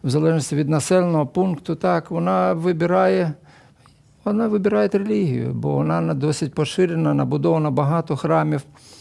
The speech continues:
Людина шукає вихід, людина шукає вихід. Чи, ну, вона чує, що є Бог, так, вона його приймає, але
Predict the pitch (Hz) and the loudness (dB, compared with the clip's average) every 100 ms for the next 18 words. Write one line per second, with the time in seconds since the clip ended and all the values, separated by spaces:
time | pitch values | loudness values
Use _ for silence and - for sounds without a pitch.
0 | - - - - 123 139 135 170 151 - | -20 -20 -18 -8 -4 -2 0 0 -2 -4
1 | 131 160 156 143 143 147 123 135 - 160 | -4 0 2 0 0 -2 -4 -6 -8 -6
2 | 131 127 160 147 160 - 160 147 151 - | -4 -2 -2 -4 -6 -4 -2 -2 -2 -4
3 | 127 - - - - 156 147 151 127 - | -8 -12 -20 -12 -4 0 0 -2 -6 -10
4 | 180 180 180 175 175 170 180 - - - | -6 -4 -2 -4 -4 -6 -10 -14 -20 -18
5 | - 165 185 202 - 233 226 185 - - | -2 0 2 0 0 2 4 2 0 -2
6 | 151 143 170 190 147 170 185 180 - 180 | 0 0 2 2 2 2 2 0 -2 0
7 | 170 - 160 160 160 156 156 156 165 180 | 0 -2 -2 0 0 0 -2 -2 -2 0
8 | 190 185 160 - - - - - 170 151 | 0 0 -2 -8 -20 -18 -20 -10 -2 2
9 | 175 175 | 2 2